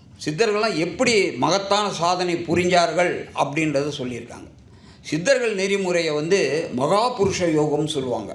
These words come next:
அப்படிப்பட்ட ஒரு உயர்ந்த ஒரு, ம், மார்க்கம் அது. இப்போ இந்த வேதம் உபனிஷத்துக்கு அப்புறம் வந்த திரேதா யுகத்துல இதை எப்படி கொண்டு போகணும்னு அகஸ்தியர்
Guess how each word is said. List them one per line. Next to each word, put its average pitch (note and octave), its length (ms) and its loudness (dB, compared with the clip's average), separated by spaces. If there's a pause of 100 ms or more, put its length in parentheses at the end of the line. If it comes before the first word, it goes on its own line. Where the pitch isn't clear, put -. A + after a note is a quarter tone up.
அப்படிப்பட்ட D#3+ 560 -2
ஒரு C#3 220 -2
உயர்ந்த F#3 580 0 (280)
ஒரு, B2+ 200 0 (880)
ம், G2 280 -8 (220)
மார்க்கம் C3+ 460 -2
அது. F2 140 -12 (1400)
இப்போ G3 220 2
இந்த F#3+ 180 4 (2000)
வேதம் G#3+ 460 2
உபனிஷத்துக்கு G3 680 0
அப்புறம் G3+ 260 2
வந்த E3+ 240 0 (200)
திரேதா G3+ 360 4
யுகத்துல E3 460 0 (500)
இதை D3 280 0
எப்படி G3 320 0
கொண்டு G3 240 4
போகணும்னு F#3+ 440 2
அகஸ்தியர் E3+ 560 0